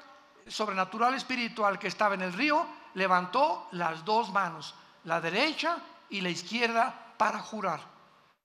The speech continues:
¿Para jurar qué cosa? Para contestarle a Daniel cuándo era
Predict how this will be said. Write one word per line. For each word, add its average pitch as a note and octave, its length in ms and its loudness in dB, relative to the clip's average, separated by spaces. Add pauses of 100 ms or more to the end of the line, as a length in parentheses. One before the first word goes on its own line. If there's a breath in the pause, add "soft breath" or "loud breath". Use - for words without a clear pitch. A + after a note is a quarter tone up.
(600)
¿Para F3 200 2
jurar A3+ 540 0 (280)
qué A#3+ 200 -2
cosa? F#3 480 -4 (1080)
Para F3 240 6
contestarle A3 920 0
a F#3+ 100 2
Daniel A#3+ 540 0 (380)
cuándo A3+ 680 4
era G#3 380 0